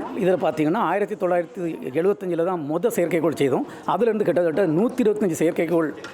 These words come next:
விதவிதமான செயற்கைக்கோள்களை அனுப்பி நம்ம அனுப்பியிருக்கோம். நானூற்றி முப்பத்தி நாலு செயற்கைக்கோள்கள், முப்பத்தி நாலு வேறு விதமான நாடுகள்லேருந்து வந்த செயற்கைக்கோள்களை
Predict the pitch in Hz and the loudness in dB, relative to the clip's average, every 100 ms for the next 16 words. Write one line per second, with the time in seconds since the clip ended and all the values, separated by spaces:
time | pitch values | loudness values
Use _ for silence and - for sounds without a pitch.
0 | - 139 170 220 214 208 208 202 160 165 | -6 0 0 2 2 2 0 0 0 2
1 | 180 165 160 143 - 247 277 - - - | 2 2 2 0 -4 -8 -8 -16 -20 -20
2 | - - - 160 160 151 - 92 82 - | -20 -8 -2 -2 -2 -2 -2 -2 -6 -10
3 | - - - - - - 143 147 180 233 | -16 -18 -20 -20 -14 -4 0 2 0 0
4 | 254 262 233 185 - 202 - 208 180 175 | 0 -2 -2 -6 -4 -6 -4 -2 0 2
5 | 175 175 190 214 - 151 - 185 - 147 | 0 0 -4 -4 -2 -2 0 -4 -2 -2
6 | 143 143 156 - - - 156 156 - 233 | 0 -2 -4 -10 -20 -6 -4 -4 -2 -2
7 | 233 208 190 180 180 180 190 - - 117 | 2 2 2 2 0 0 -2 -4 -12 -16
8 | - 135 165 175 160 160 160 160 143 127 | -2 2 4 4 2 0 0 0 -2 0
9 | 156 160 156 151 147 135 139 127 127 143 | 0 0 0 0 -2 -2 -4 -4 -6 -6
10 | 110 104 117 95 | -6 -8 -6 -4